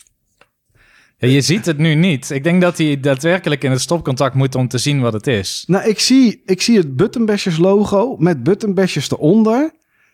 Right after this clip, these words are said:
Speaker 2: Het zit in een houten frame. Ja, en daar zit een U S B aan. Dus ik gok dat dit iets met licht gaat doen, of
Speaker 1: Ja,
Speaker 2: niet?
Speaker 1: dat is iets voor je game room.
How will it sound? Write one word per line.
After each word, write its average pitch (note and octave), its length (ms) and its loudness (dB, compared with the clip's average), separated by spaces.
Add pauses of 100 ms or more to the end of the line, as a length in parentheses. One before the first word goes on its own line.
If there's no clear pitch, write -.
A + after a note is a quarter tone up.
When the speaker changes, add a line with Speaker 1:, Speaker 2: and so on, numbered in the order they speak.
(180)
Speaker 2:
Het - 160 -2
zit A#3 140 0
in G3+ 100 4
een D#3+ 80 2
houten F3 300 0
frame. A#3 580 2 (600)
Ja, C3+ 200 -2
en B2+ 100 4
daar C3 100 4
zit D#3 180 0
een D#3+ 100 -6
U D#3+ 220 4
S A2+ 80 -2
B A2 80 0 (180)
aan. A#2+ 400 2 (760)
Dus C#3+ 140 0
ik D3+ 120 -6
gok - 240 -2
dat D3 140 -2
dit D3 160 0
iets C#3+ 160 -2
met C#3 140 2
licht A#3 240 2
gaat D#3+ 220 -2
doen, C3+ 180 4
of B2+ 60 4
Speaker 1:
Ja, A3 280 6
Speaker 2:
niet? C#3+ 80 2
Speaker 1:
dat A2+ 200 -2
is D3 140 -2
iets D3+ 160 -2
voor C#3 120 0
je B2+ 220 2
game D3+ 180 2
room. G2 240 -2